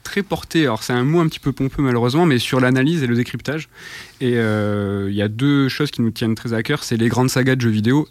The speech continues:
et les R P G. Donc sur la première année d'exploitation de Third, c'est quelque chose qu'on veut un petit peu marteler et on veut un petit peu occuper le terrain là-dessus.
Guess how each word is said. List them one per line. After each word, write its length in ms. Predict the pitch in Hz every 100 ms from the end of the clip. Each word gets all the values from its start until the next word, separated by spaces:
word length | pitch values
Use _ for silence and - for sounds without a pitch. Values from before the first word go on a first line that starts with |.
| -
et 100 | 135
les 120 | 131
R 80 | -
P 100 | 135
G. 140 | 120
Donc 200 | 113 107
sur 180 | - 113
la 140 | 113
première 320 | 107 131 131 123
année 140 | 127
d'exploitation 520 | 120 - 110 113 -
de 80 | 113
Third, 320 | 110 151 156
c'est 160 | 131 110
quelque 140 | 107
chose 160 | 147 135
qu'on 180 | 113 107
veut 100 | 107
un 80 |
petit 140 | 110 -
peu 100 | 139
marteler 420 | 135 - 131 165 - - -
et 60 | 113
on 140 | 117
veut 100 | 113
un 80 | 113
petit 120 | 113
peu 100 | -
occuper 280 | 135 - 123
le 80 | 117
terrain 260 | 120 127 110
là-dessus. 360 | 113 110 175